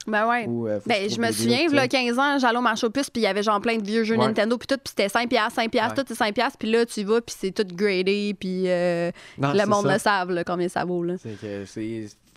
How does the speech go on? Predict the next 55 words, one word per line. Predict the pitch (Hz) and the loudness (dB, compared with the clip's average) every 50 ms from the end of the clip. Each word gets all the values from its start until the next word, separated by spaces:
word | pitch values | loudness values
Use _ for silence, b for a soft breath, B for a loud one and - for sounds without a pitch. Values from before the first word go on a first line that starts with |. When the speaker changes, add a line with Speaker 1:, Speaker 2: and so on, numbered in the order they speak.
| - - - - | -20 -20 -18 -14
Speaker 2:
il | 117 117 | -8 -4
y | 117 | -2
a | 117 | 0
des | 120 127 | 2 2
domaines, | 123 113 120 131 127 | 2 2 2 0 -2
faut | - 127 120 | -4 -6 -8
que | - | -8
tu | - - | -6 -4
rentres, | 98 113 113 123 117 - - - | -2 -2 -2 -2 -6 -10 -8 -6
euh, | 113 98 95 - - - - - - _ - _ _ _ _ _ - _ - | -6 -6 -6 -8 -10 -14 -16 -20 -20 _ -20 _ _ _ _ _ -14 _ -4
early, | 131 127 120 113 107 117 117 135 - | 0 0 0 0 0 -2 -6 -6 -8
tu | - | -6
sais, | - 135 135 127 | -6 -4 -2 0
Speaker 1:
Ouais, | 113 110 190 - - | 0 0 0 0 -2
Speaker 2:
tôt, | - 135 143 151 | 0 0 0 0
Speaker 1:
c'est | - - 190 | -2 -4 -6
ça. | - _ _ _ - | -6 _ _ _ -18
Speaker 2:
pour | - 98 | -18 -10
pouvoir | - - 120 117 117 110 | -4 -2 -2 0 0 -2
en | 104 | -4
profiter, | - - 110 - - 143 135 | -4 -6 -6 -6 -4 -4 -4
puis | 135 | -2
après | 117 110 110 | -4 -4 -4
ça, | - 139 | -4 -4
être | 123 | -4
capable | - 117 104 120 120 120 | -4 -4 -2 -2 -2 -2
de | 113 | -4
trader. | 110 - - 131 127 113 110 101 117 123 131 131 127 _ B B B B B B B B B B - | -4 -4 -2 0 0 0 0 -2 -4 -4 -4 -4 -8 _ B B B B B B B B B B -4
Euh, | 104 104 107 | -2 0 0
Speaker 1:
Ouais. | - 104 - | 0 0 0
Speaker 2:
t'en | - 127 | -2 -2
fais-tu | 123 139 131 - | -4 -4 -6 -2
pas | - 160 135 | 0 0 0
mal, | 156 208 285 214 | 0 0 -2 -4
du | - - | -6 -8
trading ? | - 190 180 185 226 302 320 - _ _ _ B B B B B B B B B - | -6 -6 -6 -4 -6 -8 -12 -14 _ _ _ B B B B B B B B B -2
Speaker 1:
Quand | 330 381 494 330 | 0 0 2 4
même, | 262 247 277 339 381 381 330 | 4 4 4 4 4 2 2
mais | 269 233 233 233 226 226 | 2 2 2 0 0 0
je | 233 - | 0 -2
te | 254 | -2
dirais | 233 220 240 240 269 330 403 - | -2 0 0 0 0 0 -2 0
que, | - 262 254 262 277 285 277 - _ _ _ _ _ _ _ _ _ - - - 208 | 0 2 2 2 2 0 -2 -4 _ _ _ _ _ _ _ _ _ -16 -10 -4 -2
là, | 196 196 185 202 | 0 0 0 -2
je | 220 180 | -2 -4
veux | 190 175 | -4 0
pas | - 214 | 0 0
me | 214 214 196 | 0 0 0
vanter, | 185 202 190 185 185 175 - - 285 320 311 | 0 0 2 0 0 -2 0 0 2 2 4
là, | 302 302 | 2 2
Speaker 2:
<laughs> | 294 - - - - - - - - 311 - | 0 0 -2 -4 -4 -4 -4 -6 -8 -8 -6
Speaker 1:
mais, | 214 220 214 220 226 240 226 - - | -6 -2 0 0 2 2 0 0 0
euh, | 190 202 208 202 202 202 202 - | 0 2 2 2 2 2 0 0
que | - 226 233 | 0 -2 -2
je, | 220 214 | -2 -4